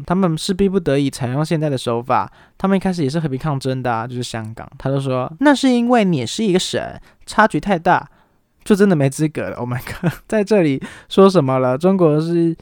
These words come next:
一个领土有九百六十三点四万平方公里的国家，请你看清楚。Oh my god，他就是抱持着一个“我就是大国啦，怎样？”也是把经济拖成和中国台湾一样，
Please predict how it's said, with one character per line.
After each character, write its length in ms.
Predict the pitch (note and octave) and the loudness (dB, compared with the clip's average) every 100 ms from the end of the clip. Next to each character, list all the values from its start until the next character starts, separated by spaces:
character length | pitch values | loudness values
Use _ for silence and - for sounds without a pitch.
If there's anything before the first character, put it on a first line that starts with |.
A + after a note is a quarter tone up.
| _ | _
一 100 | D#3 | -2
个 100 | D#3 | 0
领 200 | C#3 C#3 | 0 -2
土 180 | D3+ C3+ | -2 -2
有 260 | C3 A#2+ - _ _ _ _ | 0 -2 -6 _ _ _ _
九 440 | - C#3 C3+ C#3 D#3 | -2 0 2 0 0
百 420 | D#3 C#3+ C3 B2 | 2 4 4 2
六 180 | C3+ D3+ | 0 0
十 160 | D3+ C#3 | 0 -2
三 360 | C#3+ C#3 C#3+ | 0 0 0
点 320 | D3 B2+ A#2 | -2 -2 -2
四 240 | A#2 - D#3 | -6 -4 -2
万 180 | C#3 C3+ | -2 -2
平 160 | C3+ | -4
方 160 | C3 C3+ | -4 -4
公 140 | C#3 | -4
里 40 | C3 | -6
的 80 | |
国 220 | B2 A#2 A2+ | -8 -8 -6
家， 320 | B2+ A#2 C3+ | -2 -4 -4
请 180 | - D#3 | -4 0
你 140 | E3 C3+ | 0 0
看 240 | - D3+ | -2 -4
清 200 | - C#3+ | -2 -4
楚。 220 | D3 B2 | -4 -4
Oh 100 | A#2+ | -4
my 120 | B2 | -4
god， 240 | A2+ B2+ B2 | -4 -4 -2
他 40 | |
就 60 | C#3 | -2
是 140 | D3 | 0
抱 120 | C#3+ | 2
持 220 | C#3 C3 C3 | 0 0 -2
着 160 | C3 | -2
一 60 | C3 | -2
个 240 | B2+ B2 - _ | -4 -4 -8 _
“我 180 | D#3 B2+ | -2 -2
就 60 | |
是 140 | C#3+ E3+ | -2 2
大 180 | F3+ C#3+ | 4 4
国 260 | - A#2+ | 0 -4
啦， 160 | A#2 A2+ | -2 -4
怎 280 | A#2+ A2+ A2+ | -6 -10 -8
样？” 340 | B2+ B2 A2 | -4 -4 -6
也 140 | B2+ B2 | -6 -6
是 320 | - G3+ D#3 - _ | -2 0 0 -2 _
把 140 | D3+ C3+ | -6 -2
经 160 | F#3 | -2
济 120 | G3 | -2
拖 220 | G#3 A3 A3 | -2 0 0
成 160 | E3 | -2
和 180 | - F#3 | -4 -6
中 220 | - A#3 | 0 0
国 140 | E3+ D3+ | 0 0
台 180 | E3 | 0
湾 240 | C3+ D#3 D#3 | 0 -2 -4
一 80 | C#3+ | -6
样， 180 | D3+ | -8